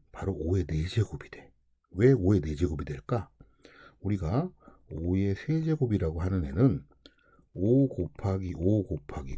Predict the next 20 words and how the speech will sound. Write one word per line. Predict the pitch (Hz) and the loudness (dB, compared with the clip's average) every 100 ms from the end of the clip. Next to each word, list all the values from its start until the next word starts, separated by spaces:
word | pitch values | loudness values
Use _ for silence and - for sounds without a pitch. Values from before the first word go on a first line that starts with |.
| - | -6
오, | 82 - - _ | -6 -6 -16 _
이렇게 | - 90 - 143 160 - | -4 -4 2 2 2 -2
오라고 | - 90 120 120 107 | -2 2 2 2 0
하는 | 107 | -2
똑같은 | 131 147 160 - 135 | -4 -4 -4 0 -2
수 | - 143 156 | 2 0 0
세 | - 160 | -4 -4
개가 | 151 147 127 | -2 -2 -4
곱해졌다라는 | - 78 - 143 143 117 92 | -4 -6 -4 -2 0 2 0
뜻이지? | 85 87 - - 147 - - - _ - | -2 -8 -10 -4 -4 -4 -20 -20 _ -4
그럼 | 156 | -4
거기다 | - 123 131 | 0 2 2
오를 | 90 90 120 123 | 2 4 6 4
하나 | 107 98 | 2 -2
더 | - | -2
곱하는 | 92 104 87 78 | -2 -2 -2 -4
거잖아. | 67 69 64 | -6 -10 -12
그지? | - 76 69 - _ _ _ _ - _ - | -10 -10 -10 -16 _ _ _ _ -20 _ -12
그래서 | 80 73 113 127 - _ _ - | -8 -2 0 0 -2 _ _ -10
얘는 | 71 113 180 | 0 2 0